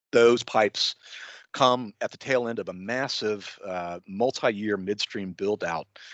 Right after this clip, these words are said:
that, uh, was pushed by record high production and growing exports that added more than two and a half, uh, million barrels a day of takeaway capacity from the Permian. Uh,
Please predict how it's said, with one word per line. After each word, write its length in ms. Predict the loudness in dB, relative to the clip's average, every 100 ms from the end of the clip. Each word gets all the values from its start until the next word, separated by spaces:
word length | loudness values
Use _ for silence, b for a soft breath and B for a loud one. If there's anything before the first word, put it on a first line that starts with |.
| B 0
that, 320 | 0 0 2
uh, 440 | 4 6 6 2 0
was 100 | -2
pushed 280 | 0 -2 0
by 100 | 0
record 360 | 2 2 2 0
high 140 | 0
production 600 | 0 -2 -2 -4 -8 -10
and 100 | -8
growing 360 | -4 -4 -4 -6
exports 520 | -6 -6 -4 -4 -4
that 100 | 0
added 300 | 2 2 0
more 260 | -2 -4
than 160 | -4 -8 B B B B 0
two 140 | 4
and 80 | 6
a 40 | 6
half, 460 | 6 4 0 -8 -2
uh, 440 | 0 2 2 0 0
million 340 | -2 -2 -2
barrels 280 | 0 -2 -2
a 40 |
day 220 | -2 -2
of 140 | -2 -8 -18 _
takeaway 420 | -4 -4 -2 -6
capacity 480 | -6 -6 -4 -4 -8
from 240 | -10 -12 -12
the 100 | -14
Permian. 640 | -6 -4 -4 -6 -12 -18 _ B B B B B B B
Uh, 380 | 4 6 6